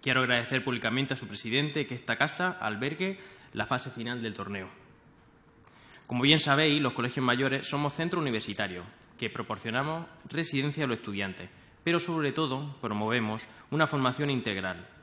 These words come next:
al servicio de la comunidad universitaria y buscando el beneficio de toda la sociedad.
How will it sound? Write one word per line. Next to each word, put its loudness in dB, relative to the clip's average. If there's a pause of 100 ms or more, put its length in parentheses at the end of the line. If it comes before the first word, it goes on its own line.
(100)
al -2
servicio -4
de 0
la 2
comunidad 0
universitaria -2 (360)
y -4
buscando -2
el -8
beneficio -4
de 0
toda 0
la 0
sociedad. -8